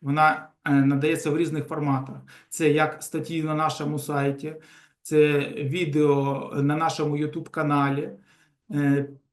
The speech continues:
е, плюс, е, сама документація модуля, вона дуже обширна. Якщо ви, е, бачили, наприклад, Odoo Apps,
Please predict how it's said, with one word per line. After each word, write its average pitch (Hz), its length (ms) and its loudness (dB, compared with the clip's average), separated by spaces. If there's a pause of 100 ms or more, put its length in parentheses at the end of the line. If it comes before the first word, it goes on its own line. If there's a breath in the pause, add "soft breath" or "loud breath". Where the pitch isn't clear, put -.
(520)
е, 147 160 4
плюс, 165 720 -2
е, 156 140 0
сама 175 300 0
документація 160 760 0
модуля, 160 440 0
вона 143 540 0
дуже 147 600 0
обширна. 151 720 -2
Якщо 147 240 0
ви, 147 180 6
е, - 140 -2 (260)
бачили, 139 680 0
наприклад, 139 520 -6
Odoo 151 360 -2
Apps, - 220 -10